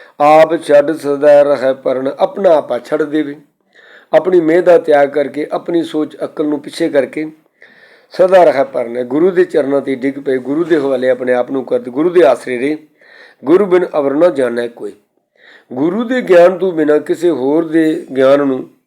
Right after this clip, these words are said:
ਆਪਣੇ ਲਈ ਭਲਾ ਨਾ ਸਮਝੇ, ਕੇਵਲ ਗੁਰੂ ਦੇ ਗਿਆਨ ਨੂੰ ਹੀ ਆਪਣੇ ਲਈ ਸ੍ਰੇਸ਼ਟ ਸਮਝੇ। ਉਸ ਤੋਂ ਬਿਨਾਂ ਕਿਸੇ ਦੂਜੇ ਦੀ ਕੋਈ ਕਿਸੇ ਕਿਸਮ ਦੀ ਕਾਣ ਉਹ ਨਾ ਕੱਢੇ, ਕਿਸੇ ਹੋਰ ਦੀ ਸਿੱਖਿਆ ਉੱਤੇ ਨਾ ਚੱਲੇ। ਭਾਈ ਮਨ ਜੀ ਨੂੰ ਗੁਰੂ ਸਾਹਿਬ ਨੇ ਕਿਹਾ ਸੀ ਨਾ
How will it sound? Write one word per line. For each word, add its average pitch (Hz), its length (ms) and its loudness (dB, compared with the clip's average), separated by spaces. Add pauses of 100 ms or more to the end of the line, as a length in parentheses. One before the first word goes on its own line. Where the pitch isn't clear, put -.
(120)
ਆਪਣੇ 143 300 -2
ਲਈ 135 180 -2
ਭਲਾ 117 280 -4
ਨਾ 131 140 -2
ਸਮਝੇ, 131 360 -8
ਕੇਵਲ 151 300 -4
ਗੁਰੂ 143 200 -4
ਦੇ 175 180 2
ਗਿਆਨ 139 260 2
ਨੂੰ 143 120 -4
ਹੀ 139 60 -2
ਆਪਣੇ 135 240 -4
ਲਈ 131 120 -6
ਸ੍ਰੇਸ਼ਟ 120 340 -14
ਸਮਝੇ। 143 360 -6 (520)
ਉਸ 233 200 -6
ਤੋਂ 240 100 -6
ਬਿਨਾਂ 170 240 2
ਕਿਸੇ 165 280 -8
ਦੂਜੇ 135 360 -2
ਦੀ 151 240 -6 (480)
ਕੋਈ 165 240 2
ਕਿਸੇ 165 340 -10
ਕਿਸਮ 147 260 -6
ਦੀ 147 100 -4
ਕਾਣ 139 320 0
ਉਹ 151 200 -4
ਨਾ 139 120 0
ਕੱਢੇ, 127 360 -6 (480)
ਕਿਸੇ 147 220 -8
ਹੋਰ 139 340 0
ਦੀ 151 220 -2
ਸਿੱਖਿਆ 139 340 -4
ਉੱਤੇ 135 200 -4
ਨਾ 143 140 4
ਚੱਲੇ। 101 260 -8 (1400)
ਭਾਈ 135 220 2
ਮਨ 175 280 4
ਜੀ 208 140 -4
ਨੂੰ 208 180 -2
ਗੁਰੂ 151 180 -4
ਸਾਹਿਬ 156 200 2
ਨੇ 165 100 0
ਕਿਹਾ 151 200 4
ਸੀ 147 140 -2
ਨਾ 156 100 0